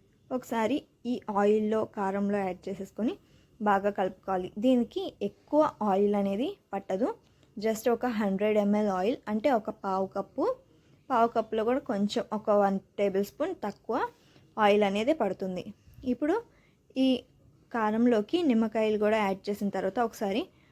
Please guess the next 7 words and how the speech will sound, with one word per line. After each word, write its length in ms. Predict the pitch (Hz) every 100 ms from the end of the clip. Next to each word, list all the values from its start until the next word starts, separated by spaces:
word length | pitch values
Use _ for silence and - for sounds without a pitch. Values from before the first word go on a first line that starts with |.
| _ -
బాగా 340 | 208 196 196 214
కలిపేసుకోవాలి. 720 | 190 190 143 - - 185 180 - _ - - - - - -
చూసారు 320 | - 233 240 196
కదా, 160 | 190 285 - _ _ _ _ 254
ఇలా 160 | 262 254
కలుపుతుంటే 580 | 214 202 - 226 214 208 196
కొద్దీ 360 | 190 185 302